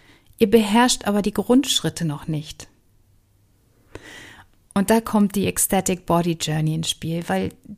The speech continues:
die ist quasi so das allererste, was du tun kannst,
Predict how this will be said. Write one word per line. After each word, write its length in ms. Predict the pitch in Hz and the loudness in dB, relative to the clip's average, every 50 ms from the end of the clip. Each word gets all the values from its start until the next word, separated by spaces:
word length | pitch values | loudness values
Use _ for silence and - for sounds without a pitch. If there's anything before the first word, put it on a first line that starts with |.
| _ _ _ _ _ _ _ _ _ _ _ _ _ _ _ _ - | _ _ _ _ _ _ _ _ _ _ _ _ _ _ _ _ -6
die 200 | - 226 240 - | -2 0 0 0
ist 180 | - 208 - - | 0 -2 -2 -4
quasi 420 | - - 208 202 202 202 - 202 | -2 0 2 2 2 2 0 -2
so 140 | 190 190 190 | -2 -2 -2
das 300 | 185 196 196 - - - | -2 -2 -2 -4 -4 0
allererste, 640 | - 214 214 208 202 190 185 190 196 - - 196 185 | 2 2 4 4 4 2 2 2 0 0 -2 -4 -4
was 200 | 190 190 - - | -2 0 -2 0
du 160 | - 254 240 233 | 0 0 -2 -2
tun 420 | 240 - - 233 226 208 185 180 | -2 0 2 4 4 4 2 0
kannst, 640 | - - 170 165 160 165 170 - - - - - | -2 -4 -4 -2 -2 -2 -2 -4 -6 -8 -10 -18